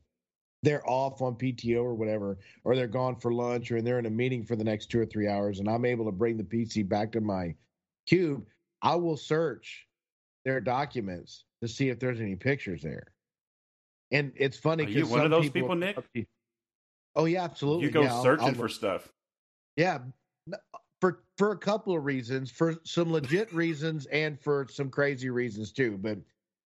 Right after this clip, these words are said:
Speaker 1: if somebody mistakenly put some of their family pictures in their My Documents folder or whatever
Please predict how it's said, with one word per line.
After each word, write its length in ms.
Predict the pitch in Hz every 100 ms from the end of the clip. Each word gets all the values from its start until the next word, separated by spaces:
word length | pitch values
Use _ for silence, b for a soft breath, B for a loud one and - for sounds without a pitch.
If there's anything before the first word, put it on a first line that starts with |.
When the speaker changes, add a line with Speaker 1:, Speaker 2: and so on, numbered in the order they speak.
| _
Speaker 1:
if 120 | 147 139
somebody 340 | 180 208 202
mistakenly 640 | 170 - 156 160 160 156
put 320 | 143 151 147 -
some 200 | 143 139
of 40 |
their 140 | 139
family 340 | 131 127 127 127
pictures 460 | 127 131 131 120
in 100 | 120
their 120 | 120 113
My 220 | 110 113
Documents 500 | 110 110 113 110 92
folder 320 | - 98 101
or 60 | 104
whatever 580 | 107 123 156 127 107